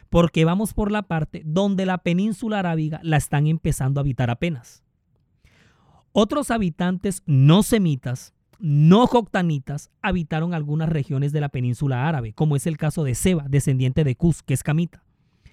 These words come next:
Seba, de quien descendieron los pobladores de Etiopía, también habitaron, también vinieron de Nubia y Abisinia, que hoy es Sudán, y también Ofir,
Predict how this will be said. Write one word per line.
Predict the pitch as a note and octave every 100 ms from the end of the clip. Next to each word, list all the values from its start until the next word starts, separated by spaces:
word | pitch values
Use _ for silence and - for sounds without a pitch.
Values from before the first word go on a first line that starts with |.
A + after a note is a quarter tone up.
| _ _ _
Seba, | - - G#3 G#3 E3+ D3+
de | D3+
quien | - C#3 C#3
descendieron | B2+ C3+ A#2+ D3 F#3+ F#3
los | F3 -
pobladores | D#3+ D3 C3+ D3 E3+ D3+
de | D#3
Etiopía, | - E3 F3+ E3+ B2 D#3 _ _ _ _ _ _
también | A#2 A2+ B2 D3 E3
habitaron, | E3 D3+ D3+ D3+ E3+
también | D#3 C#3 C#3+ E3 E3+
vinieron | E3+ D#3+ D#3 F3 D#3+
de | C#3+
Nubia | E3+ G3 F3 F3+
y |
Abisinia, | F3+ F#3 - G3 D#3+ D#3+
que | C#3+
hoy | C3
es | C#3
Sudán, | - C#3 E3+ C3 - _ _
y | F#3
también | D3 D3 C#3+ D#3 F#3
Ofir, | G3 - C#4 G3